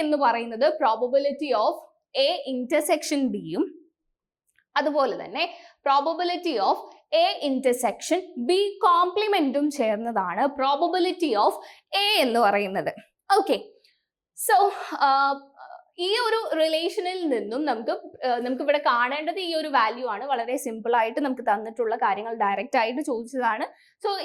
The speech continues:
ഈ കാര്യങ്ങൾ, ഈ ഒരു റൂൾ അറിയാമെങ്കിൽ നമുക്ക് തന്നിട്ടുള്ള വാല്യൂസ് സബ്സ്റ്റിറ്റ്യൂട്ട് ചെയ്തുകൊണ്ട് പെട്ടെന്ന് തന്നെ നമുക്കിത്, ആ, സോൾവ് ചെയ്യാനായിട്ട് പറ്റും. So ഇവിടെ probability of A complement, ആ, സീറോ പോയിന്റ് ഫോർ ആണ് എന്ന് പറഞ്ഞിട്ടുണ്ടെങ്കിൽ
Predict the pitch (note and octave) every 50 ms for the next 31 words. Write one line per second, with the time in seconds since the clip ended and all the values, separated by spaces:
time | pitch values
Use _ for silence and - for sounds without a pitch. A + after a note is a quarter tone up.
0 | F4+ F4 E4 F4 D#4 D4 C#4+ D4 D4 D4+ D#4 F4+ G4 - - C4+ A#3+ - - D4
1 | D#4+ E4+ E4 E4+ E4+ D4 C#4+ E4 F4 F#4+ B4 B4+ E4+ C4+ B3+ C4 C4+ C#4+ C#4+ G#3+
2 | F#3+ G3 G3 A3 D#4+ G4 - - - A#3 A3+ A#3+ B3 A#3 A3 F#3+ G3 G#3 A#3 C4+
3 | B3 G#3+ G#3 F#3+ F#3 F#3 G#3 B3 C4+ C4+ B3 G3 - - - A#3 A#3 C4 B3+ B3
4 | C4 B3 G#3+ G#3+ A3 B3 D#4+ - - D#4+ D#4+ F4 F4 E4+ E4 C#4 B3 B3 B3+ G#3+
5 | A3 G#3 - A#3 - - D#5 - - - - - _ - - C4 B3 A#3+ A#3+ A#3+
6 | B3 D#4 C#4+ D4+ E4 E4 E4+ D4 B3+ A3+ A3 G3+ A3+ A3+ - D#4+ B3+ - - G3+
7 | - - F#4 F4 F4 D#4+ F#4 F#4+ - - - - _ _ _ _ _ _ _ _
8 | _ _ _ _ _ _ - - _ _ _ _ - F4 E4+ E4+ F4 G4 F#4+ G#4
9 | G#4+ G#4+ A4 A#4+ A4+ A4+ - F4+ F#4 G4+ G4 F#4+ E4+ D#4 D4+ D#4 E4 E4 E4+ E4
10 | D4+ C#4 D#4 A4+ - - - - _ - B3+ B3+ B3 B3 B3 B3+ B3 A#3+ - -
11 | - _ _ _ _ _ _ - C#4 B3+ B3 C#4+ D4 D4+ D#4 D#4 D#4+ E4 E4 E4+
12 | C#4+ C4 C4+ C4+ D4 F4 E4 - B3 A3+ A#3+ C4 C#4 C4 G#3 G3+ G#3+ A#3 B3 A#3
13 | G#3+ G3+ G#3+ G#3+ G#3+ F#3+ F#3 F#3 F#3+ G#3+ A#3+ B3+ G#3+ G3 F3+ F3 E3 G#3 D#4+